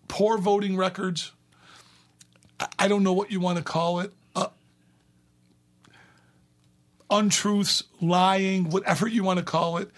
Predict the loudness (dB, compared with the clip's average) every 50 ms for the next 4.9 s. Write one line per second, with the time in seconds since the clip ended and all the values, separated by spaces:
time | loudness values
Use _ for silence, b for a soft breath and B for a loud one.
0 | B B B B B B B B B B B B 0 2 4 4 4 2 2 0
1 | -4 -6 -4 -2 -2 -2 0 0 0 2 2 0 0 -4 -6 -4 -2 0 0 0
2 | 0 -2 -2 -4 -6 -8 -10 -12 B B B B B B B B B B -2 0
3 | 0 0 0 0 -4 -2 -2 0 0 2 2 0 -2 -4 -6 -6 -6 -6 -6 -2
4 | 0 0 0 0 -2 -2 -4 -2 0 0 0 0 -2 -4 -6 -10 -10 -12